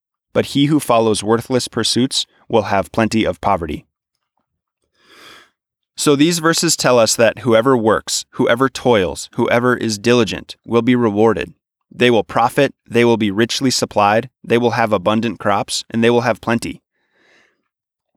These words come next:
On the other hand, whoever is slothful, whoever follows worthless pursuits, whoever is a sluggard, whoever merely talks but does not work,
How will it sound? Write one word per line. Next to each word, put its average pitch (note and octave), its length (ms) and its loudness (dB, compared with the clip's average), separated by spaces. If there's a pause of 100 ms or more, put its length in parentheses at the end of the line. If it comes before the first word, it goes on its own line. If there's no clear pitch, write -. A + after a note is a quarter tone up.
On A2+ 120 2
the G2+ 100 2
other D3 180 4
hand, A2 340 0 (100)
whoever A#2+ 360 4
is G#2+ 140 0
slothful, B2 680 -2 (140)
whoever A#2 400 2
follows A2 480 0
worthless G#2 400 -4
pursuits, - 600 -4 (280)
whoever A#2 400 2
is A2 160 -2
a G#2+ 80 0
sluggard, A#2+ 600 0 (420)
whoever B2+ 400 2
merely A#2+ 380 2
talks - 440 -2
but G2 140 -10
does A2+ 200 -2
not G#2+ 220 0
work, G#2 300 -8